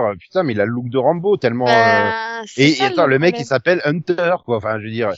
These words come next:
Speaker 1: le, le gros bourrin, il s'appelle Riker.
Speaker 2: Oui.
Speaker 1: Euh, bon, j'espère juste qu'en saison deux, tu le verras sur, euh, une grosse boule de destruction à moitié à poil, en train de danser, mais, euh, sinon, euh, <laughs>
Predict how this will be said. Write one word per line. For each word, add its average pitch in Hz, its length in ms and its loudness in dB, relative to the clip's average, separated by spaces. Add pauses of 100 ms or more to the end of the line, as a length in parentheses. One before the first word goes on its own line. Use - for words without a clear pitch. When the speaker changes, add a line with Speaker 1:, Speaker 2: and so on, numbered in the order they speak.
(400)
Speaker 1:
le, 127 120 2
le 135 140 4
gros 123 160 4
bourrin, 156 420 2
il 147 120 -4
s'appelle - 300 -2
Riker. 156 540 -2 (720)
Speaker 2:
Oui. 220 160 -10
Speaker 1:
Euh, 101 1000 -12
bon, 120 380 4
j'espère 107 360 -8
juste 143 180 -8
qu'en 113 140 -6
saison 110 280 -10
deux, 143 140 -4
tu - 160 -12
le 107 80 -6
verras 113 220 0
sur, 104 260 -8
euh, 98 580 -4
une 110 60 -10
grosse 113 240 -6
boule 113 180 -6
de 110 100 -4
destruction 107 540 -6
à 117 40 0
moitié 104 280 -6
à 95 100 0
poil, 147 280 2
en 123 80 2
train 101 140 -6
de 101 80 -10
danser, 160 360 -6
mais, 90 240 -4
euh, 87 120 -6
sinon, 104 460 -6
euh, 85 60 -10 (760)
<laughs> - 40 -8